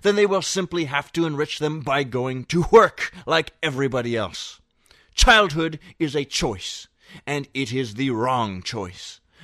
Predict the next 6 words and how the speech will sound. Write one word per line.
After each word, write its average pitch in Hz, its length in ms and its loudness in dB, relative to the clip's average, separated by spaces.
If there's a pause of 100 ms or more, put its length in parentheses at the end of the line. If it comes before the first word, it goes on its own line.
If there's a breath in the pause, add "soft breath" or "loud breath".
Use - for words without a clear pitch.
(120 loud breath)
A 147 80 -8
choice 143 460 -4
of 120 200 -6
weakness, 131 600 -4 (240 loud breath)
dependency, 131 880 -4 (200 loud breath)
unemployment, 127 680 0